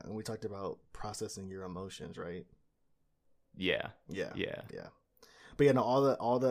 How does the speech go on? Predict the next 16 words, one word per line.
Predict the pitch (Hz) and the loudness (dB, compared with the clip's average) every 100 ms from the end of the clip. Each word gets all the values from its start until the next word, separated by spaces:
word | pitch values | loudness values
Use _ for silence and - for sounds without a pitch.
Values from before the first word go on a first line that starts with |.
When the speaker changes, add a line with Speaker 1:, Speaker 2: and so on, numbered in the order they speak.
| 110 | 2
Speaker 1:
episodes | 120 120 120 110 | 0 0 2 2
are | 110 | 0
fire. | - 113 110 110 | -4 -6 -4 -4
He | 113 | -2
has | 110 | -4
some | 110 104 | -6 -6
great | 110 107 | -6 -6
people | - 113 107 | -10 -8 -8
on | 104 101 | -8 -8
there, | 101 98 | -10 -10
so | 104 | -6
definitely | 113 110 113 | -6 -2 -4
check | 113 107 | -4 -6
that | 104 101 | -6 -4
out. | 101 101 - - _ _ _ _ _ - 113 | -4 -4 -8 -20 _ _ _ _ _ -10 -4
Um, | 107 104 101 98 | -4 -4 -8 -10